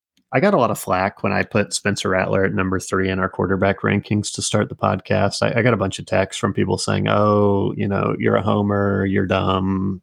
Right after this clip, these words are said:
this, that." Well, uh, I guess it's my turn to say, "I told you so,"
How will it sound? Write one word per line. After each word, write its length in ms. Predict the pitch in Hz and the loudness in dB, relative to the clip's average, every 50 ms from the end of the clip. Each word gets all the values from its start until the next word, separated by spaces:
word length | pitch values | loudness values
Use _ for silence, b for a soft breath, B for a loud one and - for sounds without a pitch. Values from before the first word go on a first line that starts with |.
| _ _ _ | _ _ _
this, 320 | - 101 98 98 - - - | -2 0 0 0 -2 -4 -4
that." 380 | - 92 92 92 92 92 - - - b b b b b b b b b b b b b b | -2 0 0 2 0 0 -2 -4 -10 b b b b b b b b b b b b b b
Well, 460 | 131 127 135 131 127 127 131 - _ - | 4 4 6 6 4 2 0 -6 _ 0
uh, 300 | 143 127 120 117 113 113 - | 2 2 4 4 4 2 2
I 100 | 123 113 | 2 2
guess 200 | 135 175 156 - | 2 2 2 0
it's 160 | - 117 - | -2 0 0
my 180 | - 104 107 107 | 2 2 2 2
turn 420 | - - - 95 92 92 90 90 - | 0 0 -2 -2 -2 -2 -2 -4 -4
to 120 | - - | -4 -4
say, 320 | - - - 95 92 92 - | -4 -2 -2 -2 -2 -2 0
"I 140 | - 101 135 | 0 0 0
told 300 | 135 - - 104 101 95 | 0 2 2 2 2 2
you 120 | 98 95 92 | 0 -2 -2
so," 400 | - - 95 92 92 95 98 | -2 -2 -2 0 0 -2 -2